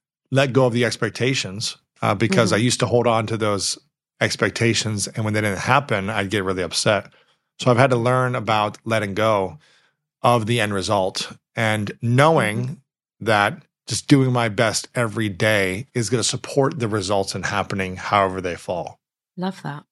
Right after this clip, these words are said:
Speaker 2: And the exercises in the book, which I, I can attest to the fact that they're very much based on science, are they ones that you created or things that you picked up along your journey? And are they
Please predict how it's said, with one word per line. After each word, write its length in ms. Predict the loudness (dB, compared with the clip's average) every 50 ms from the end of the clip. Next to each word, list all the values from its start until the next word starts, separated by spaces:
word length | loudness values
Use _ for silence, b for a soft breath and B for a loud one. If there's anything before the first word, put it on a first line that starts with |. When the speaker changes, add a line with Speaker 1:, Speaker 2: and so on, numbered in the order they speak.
| _ _ _
Speaker 2:
And 260 | 0 2 2 2 0 -2
the 200 | -4 -2 0 0
exercises 720 | 0 0 -2 -4 -6 -2 -2 -2 -2 -2 -4 -6 -6 -4
in 80 | -4 -4
the 60 | -4
book, 300 | -4 -4 -4 -4 -4 -4
which 240 | -6 -4 -4 -2 -2
I, 160 | -2 -2 -2 -2
I 160 | -2 -2 -2
can 160 | -2 -4 -4
attest 420 | -4 -4 -2 -2 -2 -2 -4 -8 -8
to 80 | -8
the 100 | -8 -4
fact 240 | -2 -2 -2 -2 -2
that 140 | -6 -8 -4
they're 140 | -4 -4 0
very 200 | 0 0 0 0
much 240 | 0 -2 -4 -6 -6
based 280 | -4 -4 -4 -4 -4 -2
on 100 | -2 -2
science, 680 | -2 -2 -4 -4 -4 -4 -4 -4 -4 -4 -6 -10 -10 -10 b b b b b
are 160 | 2 4 4 4
they 160 | 2 2 2
ones 320 | 2 0 0 0 -2 -4
that 140 | -6 -8 -8
you 240 | -6 -4 -4 -4 -4
created 720 | -6 -8 -8 -6 -4 -4 -6 -6 -6 -4 -4 -2 -2 -2
or 120 | -2 -2 -2
things 320 | -2 -2 0 0 0 -2
that 160 | -4 -4 -4
you 360 | -2 -2 -2 -2 -4 -4 -6 -8 b b b _ _ _ _ _
picked 260 | -2 -2 0 0 0 0
up 140 | 0 2
along 240 | 2 2 2 2 2
your 160 | 0 -2 -2
journey? 640 | -2 -2 -2 -2 0 0 0 -2 -2 -2 -2 -4 -4 -2 0
And 300 | 0 2 2 0 -2 0 0
are 200 | 0 0 0 0
they 400 | 0 0 0 0 -2 -6 -8